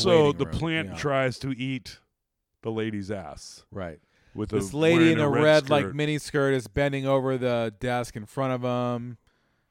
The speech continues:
Speaker 2: talking to the person there. You cut to the P O V of the plant. You got this
Speaker 1: Yes.
Speaker 2: big, beautiful lady butt right in the face.
Speaker 1: Also, plant. I get it.
Speaker 2: Yeah.
Speaker 1: But you gotta, you know what?
Speaker 2: And he starts trying to bite at the butt.
Speaker 1: Yep.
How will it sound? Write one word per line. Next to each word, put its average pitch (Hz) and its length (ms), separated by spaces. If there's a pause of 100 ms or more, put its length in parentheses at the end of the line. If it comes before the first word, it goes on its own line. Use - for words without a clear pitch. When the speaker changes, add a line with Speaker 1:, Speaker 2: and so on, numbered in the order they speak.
(120)
Speaker 2:
talking 117 380
to 107 80
the 104 80
person 107 440
there. 98 520 (1000)
You 107 160
cut 131 180
to 107 40
the 113 100
P - 260
O 123 100
V 120 140
of 113 60
the 110 80
plant. 110 380
You 104 60
got 107 100
this 92 140
Speaker 1:
Yes. 80 80
Speaker 2:
big, 110 280 (280)
beautiful 113 380
lady 107 300
butt 101 280
right 101 180
in 98 60
the 101 80
face. 95 220
Speaker 1:
Also, 139 380
plant. 123 520 (240)
I 104 100
get 101 220
it. 71 320 (120)
Speaker 2:
Yeah. - 200 (280)
Speaker 1:
But 107 140
you 104 100
gotta, 101 440
you 104 120
know 107 120
what? 107 240
Speaker 2:
And 101 80 (580)
he 117 120
starts 123 260
trying 123 180
to 110 60
bite 104 320
at 98 80
the 101 60
butt. 95 340 (120)
Speaker 1:
Yep. 98 260